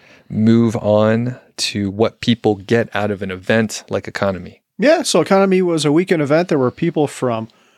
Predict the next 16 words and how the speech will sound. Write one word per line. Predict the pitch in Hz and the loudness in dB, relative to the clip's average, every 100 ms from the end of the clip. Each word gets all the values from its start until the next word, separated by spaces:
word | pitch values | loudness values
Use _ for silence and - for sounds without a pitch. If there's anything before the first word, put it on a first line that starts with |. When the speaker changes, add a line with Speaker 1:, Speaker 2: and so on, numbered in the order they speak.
| _ _ _ _ | _ _ _ _
Speaker 2:
all | - 214 151 | 0 2 4
over | 190 180 | 2 2
the | 135 | -2
country | - 139 175 143 | -6 -6 -4 -2
there. | 120 117 113 | -2 -4 -6
I'm | 131 131 | -6 -4
trying | - 180 | 0 2
to | 151 | 2
think | - 175 | 0 0
of | 147 | 2
the | 117 | -2
farthest | - 139 147 160 147 - | -4 -2 0 0 -4 -8
place | - - 143 156 143 | -18 -8 -6 -4 0
someone | - - 127 123 120 | 0 2 -2 -2 -4
traveled | 107 - 135 135 135 120 - | -6 2 2 4 0 -2 -2
to | 135 123 | 0 0